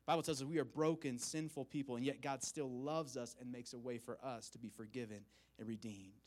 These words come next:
We look at this verse all the time. It says, "But while we were still sinners,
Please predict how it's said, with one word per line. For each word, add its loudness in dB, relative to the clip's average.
We 6
look 10
at 6
this 0
verse 4
all 4
the 0
time. 2
It 0
says, 0
"But -4
while 2
we 2
were 2
still -2
sinners, -8